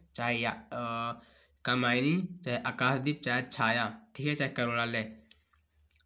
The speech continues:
फिर नेक्स्ट है हमारा घनानंद किस युग के कवि हैं?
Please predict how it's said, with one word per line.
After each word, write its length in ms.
फिर 260
नेक्स्ट 400
है 60
हमारा 220
घनानंद 560
किस 200
युग 280
के 180
कवि 360
हैं? 240